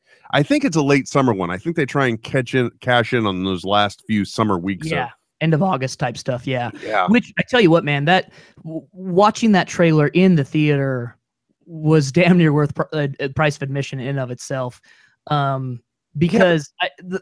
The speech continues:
Speaker 2: th-, they did, they did the things that I think are gonna sell the film, um, in that the cinematography is very much like, um, Inception.
Speaker 1: <laughs> Oh, no shit. I
Speaker 2: You know
Speaker 1: thought,
Speaker 2: what I
Speaker 1: I thought it
Speaker 2: mean?
Speaker 1: was in the same world.
Speaker 2: Yeah, totally. Which,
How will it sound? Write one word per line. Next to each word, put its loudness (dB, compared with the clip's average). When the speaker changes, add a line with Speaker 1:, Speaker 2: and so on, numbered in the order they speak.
Speaker 2:
th-, -4
they 4
did, 2
they 6
did 0
the 2
things 0
that 0
I 0
think -4
are 0
gonna -2
sell -2
the -2
film, -4
um, -10
in -2
that 4
the 2
cinematography 0
is -2
very 2
much -2
like, -4
um, -6
Inception. -4
Speaker 1:
<laughs> -20
Oh, 2
no 6
shit. 2
I 2
Speaker 2:
You 6
know 8
Speaker 1:
thought, 6
Speaker 2:
what 4
I 4
Speaker 1:
I 0
thought 4
it 0
Speaker 2:
mean? -6
Speaker 1:
was -4
in 0
the 0
same 2
world. 4
Speaker 2:
Yeah, 4
totally. 2
Which, 2